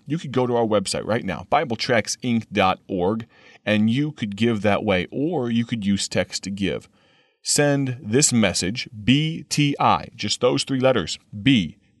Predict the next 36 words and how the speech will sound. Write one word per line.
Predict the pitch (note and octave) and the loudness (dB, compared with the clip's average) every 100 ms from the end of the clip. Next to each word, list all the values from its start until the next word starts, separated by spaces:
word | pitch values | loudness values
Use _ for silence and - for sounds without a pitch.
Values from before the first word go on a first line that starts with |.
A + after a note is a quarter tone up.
| - | -12
T | - B2 E2 - _ _ - | -2 0 0 -6 _ _ 2
I. | A2+ E2+ | 4 4
Doesn't | D#2+ F#2+ D#2+ | 0 -4 -2
matter | G#2 G#2+ | 0 0
if | G2+ | 0
they're | G#2 A2+ | 0 -2
uppercase | A#2+ A2 A#2+ A#2+ - | -2 -2 0 0 2
or | A2 | 2
lowercase, | A2+ A2 A#2 A2+ A#2 A#2 | 4 4 4 2 -2 -2
capitals | - - A#2 A#2 B2 B2 | -2 2 2 2 -4 -4
or | C3+ | 0
not, | G2 G2 - _ - - - | 2 2 -2 _ -20 -16 -2
and | A2+ | 0
send | A2+ C#3 | 2 0
it | A#2+ | 0
to | A2 | -4
this | F#2+ A#2+ C#3+ - | 0 2 4 2
number, | C3 A#2+ B2+ F#2 - _ _ | 2 0 2 0 -2 _ _
two | - C3+ D#3 | -2 0 0
two | - A#2 A2+ A#2+ _ _ _ | 0 2 2 0 _ _ _
five | - A#2+ A2+ G#2 G#2+ G#2 A2 - | 2 4 6 4 2 0 -10 -8
two | - A2 A2 G#2 | -2 2 2 0
five. | - - G2 D#2+ D#2+ | -6 0 2 2 0
I'll | G2 | -2
give | G#2 G#2+ | 0 -2
it | G2 | 0
to | G2+ | 0
you | G2+ | 2
one | F#2+ A2 | 4 4
more | A#2 C#3 | 2 0
time. | - G2 G2+ | 0 0 2
Use | G2 G#2+ | 2 0
this | G2+ A#2 A#2 | 0 -2 2
number, | G2+ G2 A#2 | 2 2 0
two | C3 - C3 | -2 -2 -2
two | - D3 F#2+ C#2+ | 0 0 0 -4